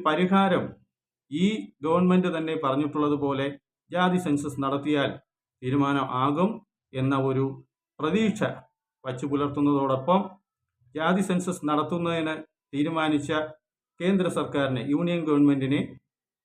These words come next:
ആദ്യമായി തത്വത്തിൽ അഭിനന്ദിക്കുന്നു. ഇനി വരാൻ പോകുന്ന കാര്യങ്ങൾ, അതിൻ്റെ പിന്നോടിയായി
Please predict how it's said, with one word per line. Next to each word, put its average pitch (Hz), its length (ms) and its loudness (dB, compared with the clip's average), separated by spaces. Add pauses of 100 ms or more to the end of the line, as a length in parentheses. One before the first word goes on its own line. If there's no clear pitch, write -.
ആദ്യമായി 147 540 2 (380)
തത്വത്തിൽ 190 500 0 (280)
അഭിനന്ദിക്കുന്നു. 139 680 -4 (360)
ഇനി 147 220 2
വരാൻ 170 320 4
പോകുന്ന 190 280 2 (100)
കാര്യങ്ങൾ, 151 420 2 (1040)
അതിൻ്റെ 151 280 0
പിന്നോടിയായി 160 680 2